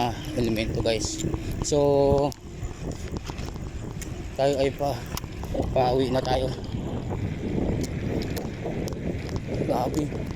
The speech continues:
hinahina na tayo dito, guys, kasi baka mamaya biglang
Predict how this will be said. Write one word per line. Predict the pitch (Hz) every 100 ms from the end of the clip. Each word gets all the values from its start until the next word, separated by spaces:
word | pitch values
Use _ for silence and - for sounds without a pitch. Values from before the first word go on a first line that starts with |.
| - - - -
hinahina | 143 135 151 156 156
na | 156
tayo | 156 262 -
dito, | - 165
guys, | 170 151
kasi | 160 175 160 147 - - - - - - - 143
baka | 143 147
mamaya | 147 147 165 165 - - - - - - - - - - - -
biglang | 147 139 151 147 151